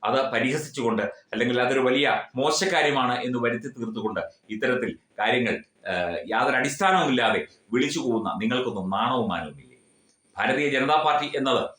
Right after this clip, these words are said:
രാഷ്ട്രീയ സ്വയംസേവക സംഘം എന്നുള്ള വലിയ, ലോകത്തെ ഏറ്റവും വലിയ സാംസ്കാരിക പ്രസ്ഥാനത്തിന്റെ രാഷ്ട്രീയ വിഭാഗമാണ് ബി ജെ പി. അതിൽ ചേർന്ന് രാഷ്ട്ര പുനർനിർമ്മാണത്തിനായി,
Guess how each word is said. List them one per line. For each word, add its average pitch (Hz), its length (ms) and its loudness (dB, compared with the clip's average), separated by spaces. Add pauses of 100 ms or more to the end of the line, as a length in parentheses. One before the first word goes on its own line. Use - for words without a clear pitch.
(320)
രാഷ്ട്രീയ 131 300 2
സ്വയംസേവക 139 520 0
സംഘം 131 460 -2
എന്നുള്ള 131 420 0
വലിയ, 131 300 4
ലോകത്തെ 120 320 2
ഏറ്റവും 147 200 0
വലിയ 151 160 0
സാംസ്കാരിക 127 500 -2
പ്രസ്ഥാനത്തിന്റെ 113 760 -4 (200)
രാഷ്ട്രീയ 110 380 0
വിഭാഗമാണ് 98 640 -2
ബി 80 80 -8
ജെ 71 160 -14
പി. - 120 -20 (680)
അതിൽ 110 280 0
ചേർന്ന് 120 360 2
രാഷ്ട്ര 120 320 0
പുനർനിർമ്മാണത്തിനായി, 127 1000 0